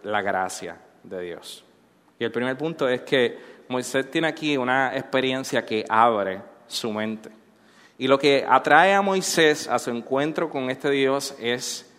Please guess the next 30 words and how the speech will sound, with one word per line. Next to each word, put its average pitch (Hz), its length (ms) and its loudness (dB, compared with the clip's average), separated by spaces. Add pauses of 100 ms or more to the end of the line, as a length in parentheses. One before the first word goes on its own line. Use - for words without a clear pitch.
(240)
la 113 180 -2
zarza 113 640 0
ardiente. 98 720 -10 (460)
Moisés 120 420 -6
no 120 340 -6
estaba 117 720 2
orando, 131 640 -2
Moisés 117 380 -8
no 113 100 -12
estaba 113 380 -2
leyendo 104 800 -8 (500)
algún 104 400 -6
libro 107 260 -4
sagrado, 113 520 -4
Moisés 113 400 -10
estaba 120 640 -2
caminando 147 760 -8
y 123 80 -14
vio 117 320 0
una 110 220 -2
zarza 113 320 -4
ardiente. 113 560 -6 (120)
Y 117 120 -8
dice 127 500 -2 (320)
en 120 140 0
los 120 100 0
versos 120 560 -2
uno 131 300 -4
al 113 160 -2
tres, - 680 -2